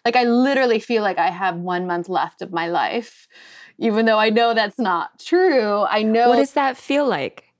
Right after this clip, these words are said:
Speaker 1: It feels, well, it feels incredibly morbid, to be <laughs> honest. It feels really morbid. And I think, you know, I think,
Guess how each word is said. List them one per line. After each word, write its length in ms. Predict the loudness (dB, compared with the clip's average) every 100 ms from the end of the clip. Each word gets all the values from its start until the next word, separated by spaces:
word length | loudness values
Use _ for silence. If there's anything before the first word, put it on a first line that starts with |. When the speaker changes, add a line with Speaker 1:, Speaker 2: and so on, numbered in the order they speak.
| _ _ _
Speaker 1:
It 140 | -4 0
feels, 540 | 2 4 2 -2 -16 _
well, 240 | 0 2 2
it 180 | 0 -2
feels 460 | 0 2 2 0 -2 -4
incredibly 520 | -2 0 0 0 0
morbid, 800 | 2 2 0 0 -2 -2 -2 -2 -4 _ -20 -20 -20 -4
to 100 | 0
be 100 | 2
<laughs> 20 |
honest. 680 | 2 2 0 -2 0 -2 0
It 100 | -2
feels 280 | 0 -2 0
really 360 | 0 2 2 0
morbid. 760 | 0 0 0 0 -2 -2 -6 -12 -20 -20 _
And 120 | -4 -2
I 100 | -2
think, 540 | -2 -4 -4 -12 -20 _ _ _ _ -4
you 80 | 0
know, 120 | 2
I 140 | 0
think, 440 | 0 -4 -6 -10